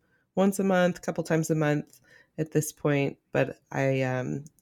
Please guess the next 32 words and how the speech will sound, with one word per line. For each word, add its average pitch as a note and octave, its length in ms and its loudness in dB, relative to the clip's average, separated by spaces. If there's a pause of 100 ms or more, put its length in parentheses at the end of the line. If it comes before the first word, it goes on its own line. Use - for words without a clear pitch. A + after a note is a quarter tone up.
I C#3+ 160 -4
always D3 300 2
appreciate C3+ 840 -2 (460)
supporters D#3+ 540 0
of D#3 100 0
that C#3+ 180 -2
project C#3 760 0
and, B2+ 420 -4 (120)
um, B2+ 460 -6 (500)
for - 120 -10
keeping D3+ 340 -6
it C#3 120 -4
alive. B2+ 640 -6
And B2+ 340 -10 (640)
it's - 160 -4
been C#3 140 -2
a C#3+ 80 0
nice C3 340 -4 (220)
kind C3+ 180 -4
of B2 100 -6 (100)
autonomous C#3 560 -4
space C3 420 -6
for, B2+ 480 -6 (600)
um, B2+ 440 -6
myself C#3+ 640 -2
and C3+ 120 -2
my B2+ 140 -4
co-editor, C3 580 -2
Joanna B2+ 400 -4
Isaacson, F3 760 -4
who, C#3+ 280 -4
um, C3 400 -6